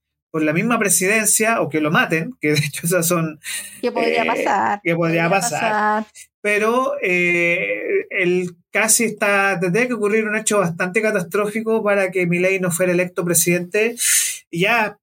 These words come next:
Speaker 1: un minutito para hablar de su plan de dolarización, que parece que está bien activo, que está como ahí.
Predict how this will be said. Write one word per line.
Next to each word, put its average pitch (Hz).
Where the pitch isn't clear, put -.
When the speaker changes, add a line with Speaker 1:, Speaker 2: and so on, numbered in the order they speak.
Speaker 1:
un 208
minutito 214
para 180
hablar 190
de 185
su 170
plan 190
de 185
dolarización, 160
que 180
parece 170
que 165
está 160
bien 156
activo, 151
que -
está -
como 165
ahí. 165